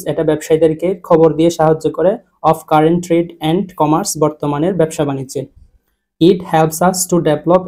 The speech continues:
এটা আমাদেরকে উন্নত করতে সাহায্য করে, our arts and culture and social life। আর্টস তো হচ্ছে শিল্প, আমাদের শিল্প,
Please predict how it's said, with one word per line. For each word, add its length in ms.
এটা 160
আমাদেরকে 480
উন্নত 380
করতে 360
সাহায্য 460
করে, 200
our 220
arts 240
and 120
culture 460
and 100
social 420
life। 180
আর্টস 240
তো 80
হচ্ছে 260
শিল্প, 360
আমাদের 300
শিল্প, 400